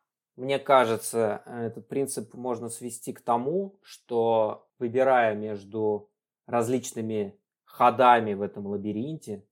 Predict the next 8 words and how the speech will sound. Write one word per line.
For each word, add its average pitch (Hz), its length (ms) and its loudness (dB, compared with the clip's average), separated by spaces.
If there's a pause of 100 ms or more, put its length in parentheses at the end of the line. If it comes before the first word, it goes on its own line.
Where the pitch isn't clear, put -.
(300)
нужно 120 320 -2
выбирать 110 440 0
тот 117 200 -2
ход, 180 320 -2
который, 139 680 2 (380)
грубо 95 340 -10
говоря, 107 380 4
шире, 117 580 -2